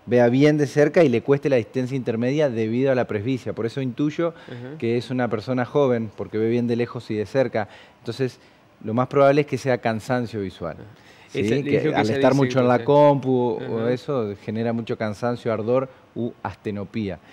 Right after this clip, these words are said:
Speaker 1: Eh,
Speaker 2: ¿Qué es
Speaker 1: estaría buen-,
Speaker 2: astenopía?
Speaker 1: la astenopía es el cansancio visual.
Speaker 2: Ah.
Speaker 1: Sí.
Speaker 2: Doctor, ¿y la presbicia cómo se soluciona? ¿Con anteojos?
Speaker 1: La presbicia, sí, hay opciones. Siempre hay opciones. Hay que ver bien la edad del paciente, pero, ah,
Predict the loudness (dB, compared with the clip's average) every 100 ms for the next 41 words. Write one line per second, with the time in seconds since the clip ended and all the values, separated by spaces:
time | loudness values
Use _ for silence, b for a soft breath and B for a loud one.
0 | B B B -6 -4 -4 -4 0 4 4
1 | 4 0 -6 -6 -4 -4 -4 0 2 0
2 | -2 -6 -6 -6 -4 -6 -6 -10 -8 -10
3 | -10 -14 B B B B -8 -6 -6 -4
4 | -2 0 -2 -4 -4 -4 -2 -6 -6 -6
5 | -6 -8 -10 -12 -14 -10 -8 -6 -6 -4
6 | -4 -6 -20 _ _ -4 0 2 2 0
7 | 0 0 0 -2 2 4 4 2 0 0
8 | 0 0 -4 -10 -6 -2 0 0 0 -2
9 | -4 -4 -2 -2 -4 -6 -6 -4 0 2
10 | 2 0 -2 0 0 2 0 -2 -2 -4
11 | -4 -4 -4 -4 -6 -4 -2 -2 -2 -4
12 | -4 -4 -6